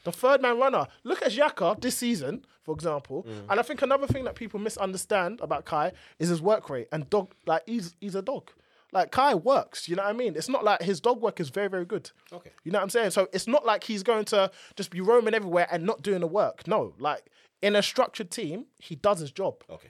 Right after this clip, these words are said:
Speaker 1: You know what I'm saying? So as an eight, I think I could fully see it. I can fully see how that would work.
Speaker 2: You think that,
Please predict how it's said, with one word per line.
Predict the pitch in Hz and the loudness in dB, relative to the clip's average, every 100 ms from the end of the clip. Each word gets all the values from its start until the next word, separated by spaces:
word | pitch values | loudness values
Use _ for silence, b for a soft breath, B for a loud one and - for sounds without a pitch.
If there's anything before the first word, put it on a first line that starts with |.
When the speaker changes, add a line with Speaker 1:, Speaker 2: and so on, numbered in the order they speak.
| - | -12
Speaker 1:
You | 147 | -6
know | |
what | 156 | -6
I'm | 156 | -2
saying? | 208 190 120 - - | 2 2 0 -10 -6
So | 180 170 | -2 0
as | 175 180 | 0 -2
an | 175 - | -4 0
eight, | 277 330 _ _ _ - | 2 0 _ _ _ 2
I | 185 | 2
think | - 190 175 | 2 -4 -2
I | - | -4
could | 170 160 | -2 -8
fully | - - 240 196 | -8 -4 -4 -2
see | - 202 | -4 -4
it. | 117 - | -6 -4
I | 170 | -4
can | 180 180 | -2 -6
fully | - 247 220 | -4 -4 -4
see | - 196 | -6 -6
how | 156 | -4
that | 165 143 | -4 -4
would | 143 | -4
work. | 151 139 - - | -2 -2 -4 -20
Speaker 2:
You | 101 | -14
think | 113 | -12
that, | 101 98 | -10 -10